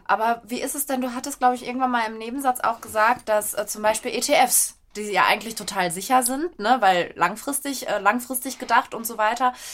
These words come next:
dass die halt zum Beispiel auch Wi-, Wirecard-Aktien drin haben. Ist es dann halt so, dadurch, dass es halt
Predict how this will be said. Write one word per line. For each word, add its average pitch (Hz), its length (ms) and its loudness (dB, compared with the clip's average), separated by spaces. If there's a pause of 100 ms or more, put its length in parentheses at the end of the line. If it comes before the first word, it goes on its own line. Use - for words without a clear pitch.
(140)
dass 208 260 0
die 233 240 -6
halt 254 180 0
zum 240 140 -6
Beispiel 233 300 -4
auch 233 300 2
Wi-, - 300 -10
Wirecard-Aktien 170 1000 -4
drin 156 320 -12
haben. 151 320 -10 (580)
Ist 226 160 2
es 247 100 2
dann 208 140 6
halt 196 180 2
so, 208 180 2
dadurch, 185 340 2
dass 185 180 -2
es 180 160 0
halt 170 200 0